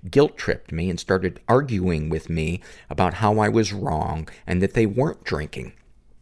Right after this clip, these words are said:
that I was too sensitive and heartless. Bizarre reasoning, I know. How could I be both? That they were s-, both sober now, so I no longer needed to worry, that next year will be different, blah, blah, blah. This is the pattern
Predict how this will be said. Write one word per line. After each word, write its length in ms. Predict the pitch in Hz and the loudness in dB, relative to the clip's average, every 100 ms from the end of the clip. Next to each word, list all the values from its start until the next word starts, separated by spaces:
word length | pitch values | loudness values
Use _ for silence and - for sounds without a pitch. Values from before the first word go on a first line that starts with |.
| _ - | _ -6
that 140 | 110 95 | -2 0
I 80 | |
was 180 | 120 123 | 2 0
too 220 | - 175 | 0 -2
sensitive 680 | 165 - 139 139 85 - - | 0 0 0 0 -2 -4 -6
and 120 | 82 | -8
heartless. 600 | - 107 - 78 - - - - - - | -2 -2 -2 -6 -10 -10 -14 -20 -18 -4
Bizarre 360 | 113 101 107 92 | 0 4 4 4
reasoning, 480 | 101 113 82 80 85 | 4 4 2 -6 -4
I 120 | 85 | 0
know. 300 | 92 92 80 | 2 2 0
How 180 | - 90 | 0 2
could 160 | 98 | 2
I 80 | 85 | 0
be 140 | 82 85 | 0 -2
both? 460 | 95 87 - - - - - - - | 0 0 -2 -10 -12 -18 -20 -20 -10
That 120 | - | 0
they 100 | 120 | 2
were 160 | 104 113 | 4 2
s-, 80 | - | 0
both 380 | - 127 156 | 2 4 4
sober 420 | - - 156 123 90 | 2 4 4 4 0
now, 320 | - - - - | -2 -6 -12 -12
so 240 | - 110 101 | 0 2 4
I 80 | |
no 160 | 107 107 | 4 4
longer 400 | 110 104 104 104 | 4 2 2 2
needed 340 | 101 85 85 - | 2 0 -4 -4
to 80 | |
worry, 460 | 82 87 87 76 - | -4 -2 -2 -4 -8
that 140 | - - | -8 -2
next 360 | 113 113 - | 0 0 -2
year 160 | 101 90 | 0 -2
will 180 | 82 82 | 0 -2
be 160 | 101 | -2
different, 500 | 92 90 - 82 82 | -4 -4 -6 -6 -4
blah, 240 | - 80 78 | -4 -2 -4
blah, 300 | 76 78 76 | -4 -4 -4
blah. 380 | - 78 69 69 | -6 -6 -6 -6
This 220 | 92 147 | -8 -8
is 100 | 131 | -6
the 80 | 160 | -6
pattern 580 | - 117 95 92 90 | -2 0 2 2 -2